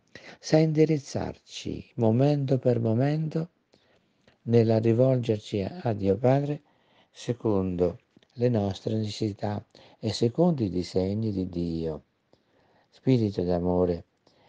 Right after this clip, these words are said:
istruiscici nelle vie del Signore. Signore Gesù, che ha insegnato ai tuoi discepoli a pregare,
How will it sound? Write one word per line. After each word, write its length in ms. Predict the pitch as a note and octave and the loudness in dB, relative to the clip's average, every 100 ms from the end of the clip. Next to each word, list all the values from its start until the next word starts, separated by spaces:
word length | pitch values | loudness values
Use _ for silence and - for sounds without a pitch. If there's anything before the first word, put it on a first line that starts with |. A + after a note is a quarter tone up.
| _ _ _ _ | _ _ _ _
istruiscici 1000 | C#3+ C#3 - C3+ B2 F2 - E2+ - D2+ - - | -4 -2 -2 2 2 0 -4 -8 -8 -12 -14 -10
nelle 340 | G2+ G2 F#2+ | -2 0 0
vie 240 | G2 A2 | 0 0
del 180 | F#2 F2+ | 0 -2
Signore. 760 | - F2+ E2 D#2+ D2+ D2+ D2 - _ _ _ _ | -4 -6 -6 -6 -8 -8 -12 -16 _ _ _ _
Signore 560 | - G2 G2 G2 G2 | -2 2 4 4 4
Gesù, 420 | F#2+ F#2 - E2+ D#2+ _ _ _ _ _ _ _ _ - - | 0 -2 -4 -8 -10 _ _ _ _ _ _ _ _ -20 -10
che 140 | - G#2+ | 2 4
ha 60 | |
insegnato 800 | G#2+ G2+ G2+ G#2 G#2 G2 - E2 - _ _ _ G2 | 4 2 0 0 0 -2 -2 -6 -10 _ _ _ -2
ai 100 | F#2+ | 0
tuoi 160 | G2 | 0
discepoli 840 | F#2 F2 - F2 F2 F2+ E2+ E2 D#2 _ _ _ _ _ | 0 -2 -2 -2 0 0 -2 -2 -8 _ _ _ _ _
a 120 | - G2 | -2 -2
pregare, 840 | - G2+ F#2+ F2+ D#2 D#2 D#2+ - | 2 2 4 2 0 -4 -8 -12